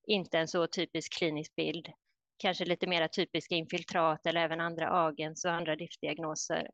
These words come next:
som vi behöver ta ställning till. Eh, och här så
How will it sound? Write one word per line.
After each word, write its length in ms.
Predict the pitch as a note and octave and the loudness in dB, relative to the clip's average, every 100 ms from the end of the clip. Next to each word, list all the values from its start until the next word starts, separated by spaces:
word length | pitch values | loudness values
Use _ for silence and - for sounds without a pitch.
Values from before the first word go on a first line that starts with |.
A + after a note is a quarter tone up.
| _ | _
som 200 | - F3 | -12 -8
vi 100 | E3+ | -6
behöver 480 | E3 E3+ D#3 D#3+ G3 - _ _ _ | -6 -6 -4 -4 -6 -12 _ _ _
ta 180 | - F3+ | -4 -4
ställning 420 | - F#3+ E3+ D3+ - | 0 -2 -2 -4 -6
till. 240 | D#3+ - _ _ _ _ _ _ _ _ _ _ _ _ _ _ - - - - _ _ _ - | -6 -6 _ _ _ _ _ _ _ _ _ _ _ _ _ _ -18 -18 -20 -20 _ _ _ 2
Eh, 260 | G3+ G3 | 4 4
och 240 | - G#3+ - | 4 0 2
här 400 | A3+ B3 C4 - _ - | 4 6 4 0 _ -10
så 420 | - A3 G#3+ | -2 2 4